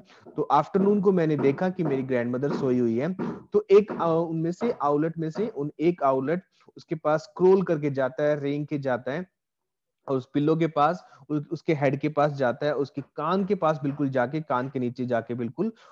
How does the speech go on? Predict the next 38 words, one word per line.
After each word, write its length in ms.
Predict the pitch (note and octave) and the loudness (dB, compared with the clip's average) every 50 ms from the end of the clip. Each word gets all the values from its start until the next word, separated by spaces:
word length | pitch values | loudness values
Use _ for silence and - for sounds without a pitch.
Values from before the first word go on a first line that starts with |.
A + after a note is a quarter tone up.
| - - | -10 -4
वो 80 | C#3+ C3 | -4 -4
सो 260 | A#2 - - D#3 D#3 | -4 -2 0 0 2
जाता 340 | D3 C#3 C3 B2 - B2 B2+ | 4 2 2 2 0 -2 -2
है 160 | D3+ G3 A3+ - - - - - | -2 -2 -4 -8 -12 -16 -8 -4
और 100 | E3+ - | -4 -4
दोनों 460 | B2+ B2+ C#3 C#3 D3 D#3 E3+ F3 F3 | -2 2 2 2 4 4 4 4 6
ही 200 | F3 F3+ F#3+ G3+ | 6 6 4 4
उस 340 | F#3 - C#3+ D3+ C#3 - - | 0 -2 -4 -4 -4 -4 -6
समय, 240 | C#3 B2+ C3 C3+ D3 | -6 -4 -4 -4 -4
उसके 300 | C#3 B2+ A#2+ - C#3 B2+ | -4 -4 -6 -4 -4 -4
बाद 360 | C3 B2+ A#2+ A#2+ A#2+ A#2+ C3 | -2 0 0 0 0 0 -2
वो 80 | C3+ C3+ | -4 -6
स्नोर 420 | C3 - - D3 C#3 C#3 D3 D3 | -6 -6 -6 -2 0 2 0 0
करते 400 | D3 C#3 B2 A#2+ - - A#2 B2+ | 0 -2 -4 -2 -2 -6 -6 -4
हैं, 180 | D3+ F#3 F#3 _ _ _ _ - | -6 -8 -10 _ _ _ _ -12
दोनों 420 | C3+ A#2+ B2+ B2 B2 A#2+ A#2+ A#2 A2+ | -6 -2 0 2 2 2 0 0 0
ही 120 | A#2+ A#2 | 0 0
वो 260 | A2+ B2+ F3 - _ _ _ _ _ | 0 0 -2 -4 _ _ _ _ _
खराटे 380 | - - G#2+ G#2 G2 - - G2+ | -10 -4 -2 -2 -4 -4 -6 -8
मारते 380 | F#2+ F#2 F2 F2 F2+ _ - G#2 | -8 -8 -10 -10 -12 _ -18 -20
हैं, 120 | F#2 - _ _ _ _ _ _ _ _ _ - B2+ | -20 -20 _ _ _ _ _ _ _ _ _ -2 0
राइट? 220 | C3 C3 C3+ - - _ _ _ _ _ _ _ _ | 0 0 0 -4 -14 _ _ _ _ _ _ _ _
तो 80 | - D3 | -2 0
ऐसा 300 | - C#3+ D3 D3+ - F#3 | 4 4 2 4 4 2
उन 140 | F3 E3+ D#3+ | 4 4 4
दोनों 260 | D3+ D3+ D3+ D#3 D3 | 4 4 4 4 4
के 100 | D3+ D3+ | 2 2
बीच 280 | C#3 C3 B2 - - D#3+ | 2 2 -2 -2 -2 -6
में 80 | D#3 | -4
प्यार 260 | D#3 C3+ A2 G2 F#2 | -2 -2 -2 -2 -2
था। 200 | F2 - F#2+ F2+ - _ _ _ - - _ _ _ _ - - | -4 -6 -14 -16 -16 _ _ _ -20 -20 _ _ _ _ -2 0
So, 100 | D#3 C#3+ C#3+ C#3 | 0 0 0 -4
so 320 | C3+ C3 C#3 - - - D3+ | -10 -12 -12 -14 -10 -4 -2
this 200 | D#3 D#3+ D#3 - | 0 0 0 0
is 60 | - | 0
all 300 | E3 D#3+ E3 F3 F#3 F#3 | 4 6 6 8 8 6
about 240 | F3 F#3 F#3 F#3+ F3+ F#3 | 6 6 6 4 4 0
this 300 | - C#3+ C#3 C3 D#3 D#3 | -4 -4 -2 -2 -2 -4